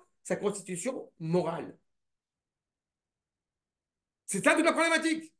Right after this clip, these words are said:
L'armée d'Israël, l'État d'Israël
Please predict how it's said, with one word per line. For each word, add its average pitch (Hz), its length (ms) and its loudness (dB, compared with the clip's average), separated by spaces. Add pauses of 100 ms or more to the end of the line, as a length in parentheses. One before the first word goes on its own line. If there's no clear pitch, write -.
(640)
L'armée 254 480 6
d'Israël, 220 680 2
l'État 262 500 4
d'Israël 208 680 0